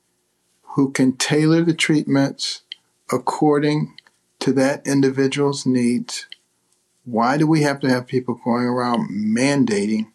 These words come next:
"You must do this, you must do that"? Why did we have to lose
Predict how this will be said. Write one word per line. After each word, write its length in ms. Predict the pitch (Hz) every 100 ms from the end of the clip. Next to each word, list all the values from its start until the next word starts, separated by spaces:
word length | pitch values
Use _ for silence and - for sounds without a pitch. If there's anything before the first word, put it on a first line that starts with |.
| _ _ _ _
"You 200 | 123 135
must 300 | 135 127 -
do 120 | 127
this, 300 | 113 120 - 113
you 80 |
must 320 | 110 110 113 -
do 80 | 104
that"? 280 | 107 107 - _ - - _ _
Why 320 | 123 123 143
did 160 | 151 135
we 160 | 139
have 280 | 131 127 127
to 100 | -
lose 680 | 120 117 123 123 127 127 -